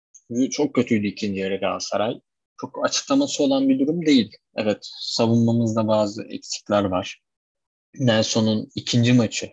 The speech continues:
Morutan'ın ilk maçıydı. İşte, e,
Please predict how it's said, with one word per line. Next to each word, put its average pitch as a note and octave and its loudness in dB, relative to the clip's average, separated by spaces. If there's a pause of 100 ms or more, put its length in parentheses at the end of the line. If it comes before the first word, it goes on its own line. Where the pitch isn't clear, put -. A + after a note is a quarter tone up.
Morutan'ın A2+ 0
ilk A#2 0
maçıydı. F#2 -6 (800)
İşte, - -2
e, G#2 -2